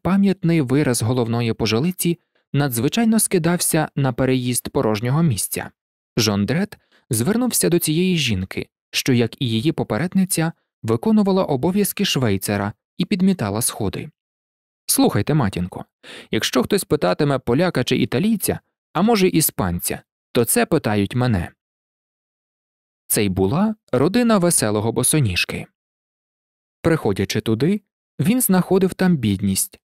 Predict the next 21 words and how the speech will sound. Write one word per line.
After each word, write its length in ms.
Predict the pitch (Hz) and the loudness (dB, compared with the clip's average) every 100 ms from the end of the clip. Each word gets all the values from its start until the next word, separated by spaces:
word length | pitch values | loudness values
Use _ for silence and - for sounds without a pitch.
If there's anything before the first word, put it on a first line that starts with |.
| _ | _
горе 460 | 110 98 156 170 160 - _ _ | -2 2 2 2 -2 -6 _ _
і, 100 | 123 | -2
що 220 | 101 - | 0 0
ще 260 | 214 - 220 | 0 0 0
гірше, 540 | 202 113 95 - - - _ _ - | 0 0 0 -2 -4 -10 _ _ -6
жодної 500 | 98 170 196 185 170 | 0 0 4 4 2
усмішки. 720 | - 117 - 90 85 - 85 - _ _ _ _ _ - | 0 0 0 -4 -4 -6 -10 -14 _ _ _ _ _ -8
Холод 380 | - 117 95 - | -2 0 0 0
у 100 | 113 | -2
каміні 520 | - 101 151 170 165 - _ _ | 0 0 0 0 -2 -6 _ _
і 100 | - | -4
холод 340 | 196 185 190 190 | -2 -2 -2 -2
в 60 | |
серцях. 680 | - 180 - - 92 - - _ _ _ _ _ _ _ _ _ _ | -4 -4 -4 -4 -4 -6 -12 _ _ _ _ _ _ _ _ _ _
Коли 240 | - 120 143 | -2 0 2
він 180 | 247 247 | 0 0
увіходив 520 | 156 156 - 139 127 | 2 2 2 0 0
в 80 | 113 | -2
кімнату, 540 | 113 139 185 - 175 - _ | 0 2 2 2 0 -2 _
його 300 | - 151 185 | -2 0 2
питали: 520 | 214 196 107 92 92 | 0 0 0 -4 -6